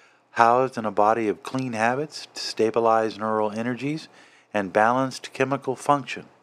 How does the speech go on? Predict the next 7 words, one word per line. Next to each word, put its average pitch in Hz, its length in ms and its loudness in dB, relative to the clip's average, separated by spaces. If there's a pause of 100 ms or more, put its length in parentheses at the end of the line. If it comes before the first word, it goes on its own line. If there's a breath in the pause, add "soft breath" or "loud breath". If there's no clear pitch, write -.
(480 soft breath)
when 95 180 -2
the 90 60 -4
physical, 135 520 2
mental, 131 440 -2
and 104 220 -6
spiritual 127 560 -2
powers 139 600 2